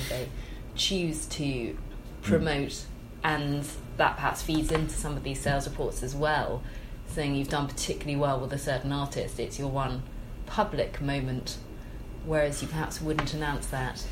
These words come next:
Speaker 1: um, in an in-gallery exhibition
Speaker 2: Mm.
Speaker 1: through the year.
Speaker 2: Yeah, a-, a-, absolutely. I, I mean, on both sides. I mean, I've,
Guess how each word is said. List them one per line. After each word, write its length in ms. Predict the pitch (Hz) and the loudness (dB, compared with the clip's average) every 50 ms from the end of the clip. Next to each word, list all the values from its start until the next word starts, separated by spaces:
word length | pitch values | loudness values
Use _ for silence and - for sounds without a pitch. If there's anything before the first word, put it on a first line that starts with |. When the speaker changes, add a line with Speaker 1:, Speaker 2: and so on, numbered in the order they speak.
| - | -4
Speaker 1:
um, 280 | 135 135 131 131 131 127 | -2 -2 -2 -2 -2 -2
in 140 | 127 127 127 | -2 -2 -2
an 180 | 123 123 127 - - 143 | -2 -2 -4 -4 -2 -2
in-gallery 640 | 143 139 135 135 147 139 123 - - 135 131 - | 0 0 2 2 2 2 2 2 0 -2 -2 -2
exhibition 680 | - - - - - - 127 - - 147 139 - - - - - - - - - - - | -2 -4 -4 -6 -6 -6 -4 -4 -2 -2 -2 -2 -4 -4 -4 -4 -4 -6 -8 -8 2 6
Speaker 2:
Mm. 160 | 135 135 123 | 6 6 6
Speaker 1:
through 160 | - 147 139 | 6 2 0
the 120 | 131 135 | -2 -2
year. 420 | 131 131 143 147 135 - - - - - - - - - - - - - - - - - | -2 0 0 0 2 2 0 0 -2 -4 -6 -6 -8 -8 -8 -6 -6 -6 -6 -6 2 10
Speaker 2:
Yeah, 160 | 196 175 120 | 12 12 12
a-, 380 | 107 131 147 147 151 - 151 | 12 12 12 12 12 12 12
a-, 160 | 151 - - 135 | 12 12 12 10
absolutely. 680 | 143 143 139 - - 127 120 123 117 117 98 85 76 | 10 10 10 8 10 10 10 10 10 8 8 10 12
I, 240 | 95 104 - 92 104 | 12 12 12 12 10
I 40 | |
mean, 200 | 107 107 107 104 | 10 10 10 10
on 180 | 101 101 101 98 | 10 10 12 12
both 240 | 101 107 107 101 - | 12 12 12 10 8
sides. 460 | - - 101 87 76 73 80 - - | 8 10 12 12 12 10 8 6 6
I 20 | |
mean, 180 | 92 95 92 90 | 6 6 6 4
I've, 460 | 90 - - 98 98 95 92 - - | 4 4 8 8 8 8 8 4 0